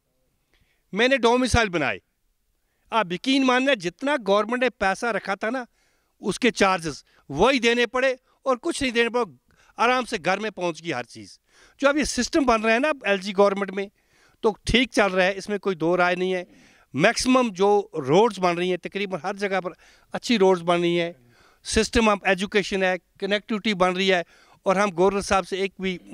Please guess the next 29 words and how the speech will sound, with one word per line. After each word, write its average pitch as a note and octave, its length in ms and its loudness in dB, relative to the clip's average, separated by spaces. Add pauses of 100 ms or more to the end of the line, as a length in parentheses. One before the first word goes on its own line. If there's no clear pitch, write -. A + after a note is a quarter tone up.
(240)
एक F#3+ 160 2
रिक्वेस्ट D#3 360 0
करते F#3 300 0
हैं F#3 160 -2 (440)
कि A#3 100 -6
जो G#3+ 180 -2
बच्चों D#3+ 380 0
की C#4 140 -2
पढ़ाई F#3 340 2
है G#2+ 240 0 (120)
जम्मू E3+ 240 2
कश्मीर D#3+ 440 -4
में, G#2 140 -8 (340)
अगर G#3 160 -2
इसको G#3 220 0
ये F3+ 100 6
फ्री A#3 280 2
कर E3 220 0
देना, E3+ 300 -2 (380)
ये F#3+ 100 0
हमारी G#3 320 0
ज़ाती G#3 440 2
राय G3+ 220 2
है, G#3+ 80 -2
जितने F#3+ 280 -8
भी B3 100 -8
सब F#3+ 160 -8
बैठे E3+ 360 -4
हैं F#3 80 -8